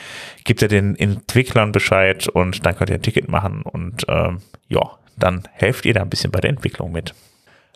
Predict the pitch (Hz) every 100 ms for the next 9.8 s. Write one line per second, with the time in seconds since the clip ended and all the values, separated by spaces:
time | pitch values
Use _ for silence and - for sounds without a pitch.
0 | _ 147 147 143 139 139 123 127 160 131
1 | 101 101 127 160 - 131 160 - 170 175
2 | 170 175 170 147 135 143 - 123 120 117
3 | - _ _ _ _ _ - 135 131 -
4 | - 123 117 117 113 107 - 98 - -
5 | 196 190 190 - 139 139 127 110 110 113
6 | 107 107 101 _ 92 95 92 - 92 87
7 | - 90 90 95 92 92 160 185 - 156
8 | 151 151 151 143 131 139 127 120 120 117
9 | 127 117 - 113 110 110 110